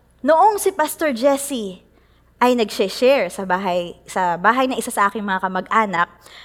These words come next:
talagang titig na titig ako habang nag-share siya.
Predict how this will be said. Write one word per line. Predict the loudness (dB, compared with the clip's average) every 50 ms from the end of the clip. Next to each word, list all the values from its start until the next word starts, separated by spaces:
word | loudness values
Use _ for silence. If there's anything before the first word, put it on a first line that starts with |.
| -20 -20 -20 _ -6
talagang | -4 -2 0 0 2 4 4 4 4 0 -2 -4 -6 -6 -10 -14 _ _ _ _ _ _ _ _ -4 -4
titig | -4 -2 -2 -4 -2 0
na | 0 0
titig | -2 -2 -6 -4 -2 0
ako | 0 0 2 0 0
habang | 0 0 -4 -2 -2 -2 -4 -4 -4
nag-share | -6 -4 -4 -4 -4 -2 -4 -4 -4 -4
siya. | -4 -2 -2 -4 -4 -4 -8